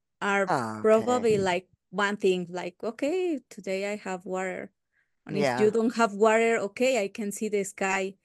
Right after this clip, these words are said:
Speaker 1: <laughs> And if you
Speaker 2: Uh-huh.
Speaker 1: cannot see the sky, "I can breathe."
Speaker 2: Right, right.
Speaker 1: <laughs> Yeah.
Speaker 2: There's always something that you can find to be very thankful for.
Speaker 1: Yeah.
Speaker 2: Okay,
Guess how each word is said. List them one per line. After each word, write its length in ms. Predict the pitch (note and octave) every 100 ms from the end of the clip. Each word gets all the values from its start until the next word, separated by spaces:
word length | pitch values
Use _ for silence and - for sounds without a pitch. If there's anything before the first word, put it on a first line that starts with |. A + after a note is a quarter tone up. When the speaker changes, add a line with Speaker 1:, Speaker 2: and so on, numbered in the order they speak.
| _ _
Speaker 1:
<laughs> 240 | _ -
And 160 | C4+ C#4
if 220 | C4 F3
you 200 | - -
Speaker 2:
Uh-huh. 140 | C4
Speaker 1:
cannot 460 | B3+ C4 C4+ C4 -
see 160 | - B3+
the 140 | A#3+
sky, 380 | A#3+ A#3 A#3 A#3+
"I 160 | G3+ A3+
can 300 | A#3 A3 G#3
breathe." 400 | G3+ A3 A3 G3 _ _ _ F3+
Speaker 2:
Right, 680 | D#3+ G3 G#3 G3 F#3 - - C4 -
right. 200 | F#3 G#3
Speaker 1:
<laughs> 40 | F4
Yeah. 80 |
Speaker 2:
There's 80 | E3+ -
always 380 | F#3 A3 A#3 G#3
something 400 | G#3+ F#3 F#3 D#3
that 180 | D3 -
you 120 | E3
can 180 | D#3+ D3
find 520 | - C#3 A#2+ A#2 A#2
to 120 | -
be 140 | B2+ B2
very 320 | C3+ C3 B2
thankful 500 | - A#2+ A2+ - B2+
for. 440 | - C#3+ A2+ G#2 G#2+ - - _ G#3
Speaker 1:
Yeah. 280 | G3+ G#3+
Speaker 2:
Okay, 60 | F3